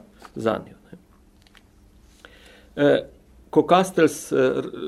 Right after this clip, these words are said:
analizira to, eh, situacijo, se mu, eh,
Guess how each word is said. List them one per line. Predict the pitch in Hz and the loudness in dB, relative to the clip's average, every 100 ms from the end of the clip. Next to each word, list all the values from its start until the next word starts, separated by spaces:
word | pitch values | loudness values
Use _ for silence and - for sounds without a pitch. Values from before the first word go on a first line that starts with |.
| 69 - 60 64 64 - _ _ _ _ _ | -8 -10 -12 -16 -20 -20 _ _ _ _ _
analizira | 143 131 120 123 190 131 | -2 0 0 6 6 6
to, | - 139 131 - - _ | 2 0 0 -2 -10 _
eh, | - 76 | -18 -18
situacijo, | - 139 135 110 139 175 - 165 | -6 -4 0 0 2 0 -2 -2
se | - - 151 | -2 0 2
mu, | 147 143 143 143 | 2 0 0 -4
eh, | - - | -10 -10